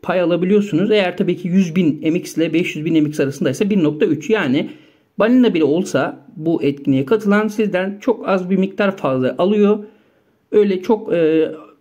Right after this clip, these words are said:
aşina bir, e, fark söz konusu değil. O yüzden güzel olabiliyor arkadaşlar. Güzel ödüller kazanabilirsiniz. Bitmin Wallet'ın on bir milyonluk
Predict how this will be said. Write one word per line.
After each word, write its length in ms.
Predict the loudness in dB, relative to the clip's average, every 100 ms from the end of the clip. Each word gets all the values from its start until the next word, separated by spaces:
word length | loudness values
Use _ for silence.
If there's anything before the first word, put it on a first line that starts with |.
| -2
aşina 560 | -2 0 0 2 2
bir, 260 | 0 -2 -4
e, 220 | 0 0
fark 300 | 2 -2 -4
söz 260 | -2 -2 0
konusu 360 | -2 -2 -2 0
değil. 200 | 0 2
O 140 | 0
yüzden 340 | 2 0 0
güzel 400 | 0 -2 -2 -4 -4
olabiliyor 480 | 0 0 2 0
arkadaşlar. 540 | 0 -2 -4 -4 -4 -4
Güzel 420 | -4 -2 -2 0
ödüller 480 | -2 -2 -2 -2 -2
kazanabilirsiniz. 840 | -2 2 0 0 -2 0 -2 -4 -18 _ _ _ _ _ -4
Bitmin 280 | 0 2 4
Wallet'ın 400 | 2 2 0 0
on 160 | 2
bir 100 | 4
milyonluk 600 | 4 4 6 4 2 -4